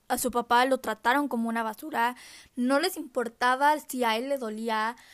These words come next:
no les importó si él sentía algo, simplemente lo vieron con un, como un objeto al que podían lastimar.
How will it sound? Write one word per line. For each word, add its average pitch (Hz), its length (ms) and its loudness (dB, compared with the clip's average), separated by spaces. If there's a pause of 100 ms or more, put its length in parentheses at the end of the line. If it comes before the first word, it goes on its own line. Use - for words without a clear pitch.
(140)
no 254 180 -2
les 277 160 0
importó 254 920 0
si 254 260 -4
él 240 240 -2
sentía 240 920 2
algo, 269 520 2 (360)
simplemente 311 720 -4
lo 302 160 2
vieron 269 240 -2
con 254 240 -6
un, 247 260 -6 (140)
como 262 280 0
un 269 200 -2
objeto 277 480 -2
al 294 100 -2
que 247 120 -4
podían 233 280 -4
lastimar. 214 520 -8